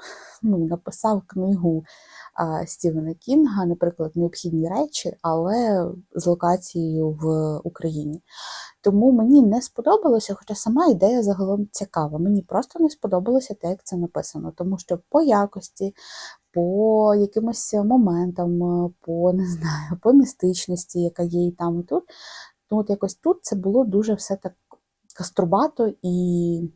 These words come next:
я не знаю, як ще пояснити, але мені не зайшло. Хоча загалом, якщо Кінга ви не читали, то книга, скоріш за все, вам сподобається, тому що ідея цікава,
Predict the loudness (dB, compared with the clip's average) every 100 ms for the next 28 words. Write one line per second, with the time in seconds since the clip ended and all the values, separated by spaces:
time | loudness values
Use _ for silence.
0 | _ _ _ -6 -2 0 0 -2 -4 -8
1 | -10 -10 -8 -8 -4 -4 -2 -4 -2 -4
2 | -8 -18 -20 _ _ -2 2 0 -2 -4
3 | -4 0 0 -2 -4 -8 -10 -6 -8 -6
4 | -4 -2 0 0 4 4 6 4 0 -6
5 | -2 0 0 0 -2 -4 -6 -8 -10 -8
6 | -6 -6 -8 _ 4 6 4 0 0 0
7 | -2 -6 -6 -4 -4 -2 -6 -8 0 4
8 | 6 4 0 -8 -6 -4 -4 -8 -6 0
9 | 0 0 -4 -10 -8 -2 0 2 0